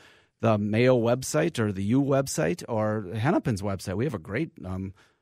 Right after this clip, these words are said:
uh, glaucoma center. So go to any of them and just, uh, make a phone call and tell them just what you've told me.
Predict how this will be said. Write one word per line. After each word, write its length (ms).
uh, 180
glaucoma 580
center. 380
So 140
go 160
to 160
any 260
of 140
them 300
and 240
just, 320
uh, 180
make 160
a 60
phone 220
call 240
and 100
tell 160
them 120
just 220
what 160
you've 120
told 200
me. 220